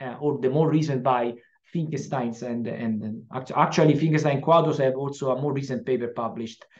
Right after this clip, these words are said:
on E R, but the idea here is to exploit variation, uh, geographical variation to figure out whether this is due to patient characteristics or supply side characteristics. More recently, there are also these,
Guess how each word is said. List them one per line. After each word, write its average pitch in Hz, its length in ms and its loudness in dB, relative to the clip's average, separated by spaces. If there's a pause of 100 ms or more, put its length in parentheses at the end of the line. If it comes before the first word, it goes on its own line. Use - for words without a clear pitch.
(180)
on 135 160 2
E 160 160 8
R, 190 320 8
but 156 300 2
the 156 120 4
idea 214 320 8
here 165 300 2
is 147 180 -2
to 139 280 -4 (240)
exploit 160 760 6
variation, 151 840 0 (380)
uh, 151 140 -2 (180)
geographical 175 560 8
variation 160 500 4
to 151 100 -4
figure 143 320 -2
out 135 280 4
whether 175 240 2
this 147 160 -2
is 143 140 -8
due 135 200 -8
to 123 120 -6
patient 208 460 2
characteristics 156 840 0
or 135 220 2
supply 131 420 0
side 104 300 -6
characteristics. - 800 -12 (500)
More 208 240 10
recently, 247 600 8
there 170 180 6
are 165 100 4
also 165 260 4
these, 147 360 -2